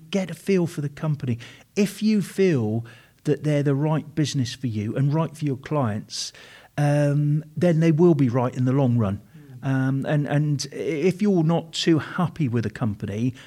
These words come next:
Speaker 1: but they're paying you top dollar, that's probably the ones to be wary of, because you think, "Oh, well, they're not quite what I want, but they're paying me more than what they've offered me."
Speaker 2: Yeah, so it's too good to be
Speaker 1: Um,
Speaker 2: true.
Speaker 1: yeah,
Speaker 2: <laughs>
Speaker 1: a-, and it's going back to that one. And, and it's, um,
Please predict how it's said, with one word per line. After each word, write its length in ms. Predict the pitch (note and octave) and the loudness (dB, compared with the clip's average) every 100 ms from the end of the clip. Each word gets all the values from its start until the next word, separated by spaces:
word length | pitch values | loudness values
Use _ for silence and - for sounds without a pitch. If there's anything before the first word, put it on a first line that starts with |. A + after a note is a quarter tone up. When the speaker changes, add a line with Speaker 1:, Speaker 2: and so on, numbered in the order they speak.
| - | -4
Speaker 1:
but 140 | - D3 | -2 0
they're 120 | C#3 | 0
paying 320 | - D3+ C3 | 0 2 2
you 100 | B2+ | 2
top 380 | A#2+ - C3+ - | 0 -2 -4 -4
dollar, 420 | - C#3+ A2+ G#2+ A#2 - - _ - | -2 0 0 -2 -4 -12 -20 _ -4
that's 260 | F3+ F3 | -4 -4
probably 380 | - - E3+ D3 | -10 -6 -4 -2
the 100 | B2+ | -2
ones 260 | A#2+ B2 A#2 | 0 -2 -2
to 60 | A#2 | -4
be 220 | B2+ A#2+ A#2+ - _ | -2 -2 -6 -20 _
wary 440 | C3+ D3 A#2 G#2 G2+ | 0 2 2 0 -2
of, 180 | G#2+ - _ | -6 -12 _
because 280 | D3 - C3+ | -4 -2 0
you 60 | C#3 | 0
think, 200 | D#3+ - | -2 0
"Oh, 120 | D#3 | 0
well, 180 | C#3 C#3+ C#3 | 0 -2 -2
they're 200 | D#3+ E3+ | -2 0
not 180 | F3+ F3+ | 0 -4
quite 300 | - C3+ C3 | -4 -4 -2
what 120 | A#2 | -2
I 60 | |
want, 300 | A2+ A2+ G#2+ | 0 -2 -4
but 200 | - C3 - - | -4 -8 -10 -8
they're 100 | C3+ | -8
paying 300 | - D3+ B2+ | -4 -2 0
me 160 | A#2+ | 0
more 320 | A#2+ C#3 C#3 A#2 | -2 0 0 0
than 140 | A#2 | 0
what 160 | A#2+ - - _ _ C#3 | -2 -4 -16 _ _ -4
they've 240 | C3+ A2+ | -4 -4
offered 260 | G2+ G2+ G2 | -6 -10 -12
me." 140 | G2+ | -8
Speaker 2:
Yeah, 280 | B2+ B2+ A#2 | -4 -2 -4
so 260 | - B2 A#2 | -6 -6 -6
it's 100 | - | 0
too 80 | D3 | 2
good 260 | C#3 C#3 C3+ | 4 2 0
to 60 | |
be 80 | C3+ | -2
Speaker 1:
Um, 20 | |
Speaker 2:
true. 360 | C#3+ - C#3 G#2 | -4 -4 -4 0
Speaker 1:
yeah, 340 | E3+ E3 A2+ A#2 | 6 6 6 4
Speaker 2:
<laughs> 60 | |
Speaker 1:
a-, 40 | D#3 | 6
and 280 | D#3+ E3+ E3+ | 6 6 4
it's 120 | B2 | 4
going 220 | F#3 D3+ | 6 6
back 180 | D#3 D#3 | 4 2
to 80 | E3+ | 2
that 160 | F3+ | 2
one. 160 | D3 A#2 - - | 2 0 -4 -2
And, 120 | F3 F#3 | 0 2
and 200 | F#3+ F#3+ | 0 0
it's, 380 | - - - | -2 -4 0
um, 580 | F3 D#3+ D#3+ D#3+ E3 D#3+ | 2 4 4 2 0 -2